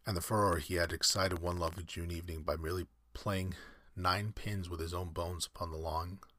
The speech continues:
the lawn tennis ground. And after all this, some wretched modern Americans were to come and offer him the Rising Sun lubricator and throw pillows at his head. It was quite unbearable. Besides, no ghost in history had ever been treated in this manner.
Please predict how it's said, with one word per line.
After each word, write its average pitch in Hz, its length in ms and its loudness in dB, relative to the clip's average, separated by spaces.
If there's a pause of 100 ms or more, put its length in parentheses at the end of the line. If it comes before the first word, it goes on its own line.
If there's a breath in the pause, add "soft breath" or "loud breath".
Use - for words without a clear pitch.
(140)
the 107 100 -2
lawn 92 420 2
tennis 87 300 -4
ground. 71 360 -6 (1400 loud breath)
And 98 120 0
after 98 220 4
all 120 160 10
this, - 460 2 (340)
some 104 280 4
wretched 104 260 2
modern 95 300 4
Americans 90 640 0
were 85 100 -2
to 85 60 -4
come 87 280 -4
and 78 100 -4
offer - 260 -2
him 85 200 -4
the 78 100 -2
Rising 80 400 2
Sun 85 240 -2
lubricator 85 460 -4
and 78 100 -6
throw - 160 -4
pillows 87 400 -2
at 82 80 -2
his 90 140 -4
head. - 240 -8 (1120 loud breath)
It 101 40 4
was 98 120 6
quite 131 220 6
unbearable. 95 540 2 (640 loud breath)
Besides, 104 400 6
no 110 140 4
ghost 107 320 4
in 107 60 0
history 107 300 2
had 98 80 2
ever 95 180 0
been 92 160 0
treated 90 360 0
in 80 80 -2
this 80 200 -4
manner. 90 340 0